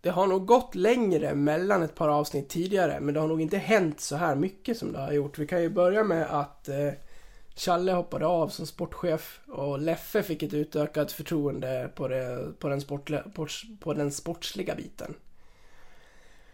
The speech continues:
Eh, det kändes väl som att, eh, det här tjugofyra sju-jobbet som det verkar vara att vara sportchef blev lite för tungt för Challe helt enkelt, och han valde att gå tillbaka till sin tidigare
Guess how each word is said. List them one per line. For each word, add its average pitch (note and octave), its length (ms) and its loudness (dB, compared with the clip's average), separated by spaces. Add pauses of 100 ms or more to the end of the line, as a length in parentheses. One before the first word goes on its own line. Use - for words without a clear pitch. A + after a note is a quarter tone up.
(420)
Eh, D#3 380 -2
det E3 80 0
kändes F3 500 2
väl D#3 220 4
som D3 300 0
att, - 440 -6
eh, C3+ 360 -2 (1400)
det D#3 100 -4
här C3+ 460 0
tjugofyra D3 540 0
sju-jobbet D3+ 800 0
som C3 240 -4
det C3+ 80 0
verkar C3 300 -2
vara C#3+ 300 4
att C#3+ 140 2
vara C#3+ 240 2
sportchef - 680 -8
blev C3+ 320 -4
lite C3 300 -10
för C3+ 120 -10
tungt - 420 -4
för C#3+ 300 -8
Challe C3 340 -8
helt C#3 240 -8
enkelt, C#3 400 -8
och E3+ 80 -6
han C#3+ 180 -6
valde C3 320 -6
att C3 60 -10
gå D#3 80 -8
tillbaka C#3+ 420 -6
till - 120 -10
sin C3+ 200 -8
tidigare C#3+ 460 -2